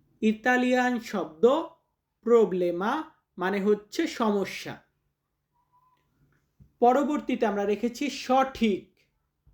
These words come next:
সঠিক ভুল। তো এই সঠিক, এটাকে আমরা বলবো corretto। ইতালিয়ান শব্দ corretto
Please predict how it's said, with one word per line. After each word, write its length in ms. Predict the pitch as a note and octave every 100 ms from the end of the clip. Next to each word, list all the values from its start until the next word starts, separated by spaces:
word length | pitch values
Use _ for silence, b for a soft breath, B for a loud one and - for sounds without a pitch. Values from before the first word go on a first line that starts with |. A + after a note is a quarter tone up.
| _ _ _ _ _ _ _ _ _ _ _ _ _
সঠিক 680 | - A#3+ B3+ - C4+ G3 E3
ভুল। 440 | E3+ G#3+ G#3+ A3 - _ _ _ _ _ _
তো 60 | G#3+
এই 80 | G#3
সঠিক, 580 | - C4+ C#4+ C#4 B3+
এটাকে 300 | A#3 A3+ A3
আমরা 160 | G3+ F#3+
বলবো 460 | F3+ F3 A#3+ E4 - _ _ _ _
corretto। 840 | A#3+ A#3 G#3+ B3 B3 - _ E3 B2 - _ _ _ - _ _ _ _ _ _ _ _ _ G#3+
ইতালিয়ান 760 | A3 - B3+ B3+ B3+ B3+ B3
শব্দ 440 | A#3 G#3+ F3 F3 A#3 B3+ C4+ - - _
corretto 1040 | A3+ G#3+ G#3+ B3+ A#3+ - _ A3 A3+ A#3+